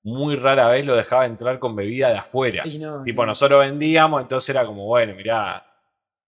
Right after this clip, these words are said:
Speaker 1: eh, no,
Speaker 2: No, y
Speaker 1: cosas
Speaker 2: aparte,
Speaker 1: afuera. Alguno, viste,
Speaker 2: se te cae,
Speaker 1: entraba.
Speaker 2: se te cae un porrón
Speaker 1: Este
Speaker 2: en,
Speaker 1: era el
Speaker 2: se te
Speaker 1: tema.
Speaker 2: cae un porrón, no, ¿cómo saca el olor de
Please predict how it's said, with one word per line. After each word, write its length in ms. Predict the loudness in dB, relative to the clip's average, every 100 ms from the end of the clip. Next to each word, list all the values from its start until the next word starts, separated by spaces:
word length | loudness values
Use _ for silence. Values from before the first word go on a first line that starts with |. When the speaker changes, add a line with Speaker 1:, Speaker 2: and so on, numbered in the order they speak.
| _ _ _
Speaker 1:
eh, 300 | -14 -14 -14
no, 140 | -6 -2
Speaker 2:
No, 180 | -2
y 40 | -2
Speaker 1:
cosas 240 | -2 2
Speaker 2:
aparte, 160 | 4 6
Speaker 1:
afuera. 240 | 4 6 6
Alguno, 400 | 6 6 6 6
viste, 220 | 4 0
Speaker 2:
se 60 | 4
te 60 |
cae, 80 | 8
Speaker 1:
entraba. 480 | 10 10 10 8 6
Speaker 2:
se 60 | 6
te 80 | 4
cae 120 | 2
un 100 | 2
porrón 280 | 2 2 4
Speaker 1:
Este 140 | 4
Speaker 2:
en, 60 | 4
Speaker 1:
era 140 | 2
el 60 | 2
Speaker 2:
se 100 | 2
te 40 |
Speaker 1:
tema. 100 | 2 2
Speaker 2:
cae 80 |
un 140 | 2 0
porrón, 320 | 0 0 -2
no, 160 | -4 -4
¿cómo 160 | -6
saca 240 | -4 -4 -4
el 80 |
olor 280 | -4 -6 -6
de 640 | -6 -8 -14 -20 -20 -20 _